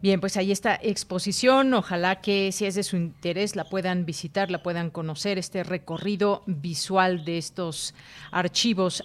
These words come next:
feministas. Nos vamos ahora con, eh, otra información, una información muy relevante porque preside el rector Enrique Graue la presentación de Colmena, que es la primera misión mexicana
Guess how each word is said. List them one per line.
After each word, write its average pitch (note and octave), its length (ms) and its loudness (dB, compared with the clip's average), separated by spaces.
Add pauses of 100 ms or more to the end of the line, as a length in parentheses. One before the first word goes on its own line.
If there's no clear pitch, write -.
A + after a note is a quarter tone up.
feministas. F3 800 0 (220)
Nos G#3 180 6
vamos D#4+ 320 4
ahora A#3 400 6
con, A#3 500 4 (120)
eh, F#3+ 460 0
otra A3+ 420 2
información, F#3+ 760 2
una A#3+ 140 4
información F#3+ 600 0
muy F#3 200 2
relevante A3 600 2
porque A3+ 460 0
preside G#3+ 580 0
el G3 180 0
rector A#3+ 380 0
Enrique A3+ 320 0
Graue G3 320 2
la A3 160 0
presentación F3+ 600 -2
de A3 140 0
Colmena, A3 520 2 (380)
que G3 160 2
es A3 220 -4
la G3 220 0
primera A3+ 340 2
misión A3+ 440 4
mexicana G#3+ 720 2